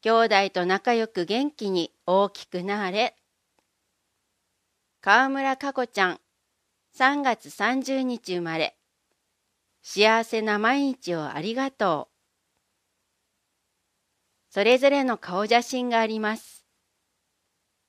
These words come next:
広報発行好きに満一歳を迎える市内在住のお子さんの写真募集中。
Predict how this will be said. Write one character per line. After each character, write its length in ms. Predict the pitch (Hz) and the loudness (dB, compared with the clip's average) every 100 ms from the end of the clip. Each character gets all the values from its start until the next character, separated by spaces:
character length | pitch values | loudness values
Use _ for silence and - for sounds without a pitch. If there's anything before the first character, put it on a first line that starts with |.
| _ _ _ - | _ _ _ 4
広 300 | 269 311 311 | 6 6 4
報 220 | 262 233 | 0 0
発 260 | - 208 - | -2 -6 -6
行 140 | 208 202 | -2 0
好 180 | 190 202 | 0 -6
き 140 | 196 | -4
に 240 | 185 185 - _ _ - | -2 -4 -6 _ _ 2
満 340 | 226 277 254 | 2 4 -2
一 80 | 247 | -6
歳 340 | - 208 208 | -4 -2 -2
を 60 | 202 | -4
迎 320 | 196 - 202 | -6 -4 -4
え 100 | 190 | -2
る 220 | 175 170 _ _ | -4 -6 _ _
市 240 | - 214 | -12 -4
内 260 | 226 190 156 | -2 -2 0
在 300 | 175 226 202 | 0 0 -4
住 240 | 233 226 | -6 -4
の 140 | 220 | -4
お 40 | 208 | -4
子 160 | - | -6
さ 180 | 240 240 | -2 0
ん 120 | 240 | 0
の 100 | 233 | -4
写 200 | 220 185 | -6 -8
真 320 | 160 233 233 175 | -8 -6 -6 -4
募 120 | 165 | -6
集 300 | - 214 214 | -6 -8 -8
中。 400 | - 208 196 | -4 -2 -2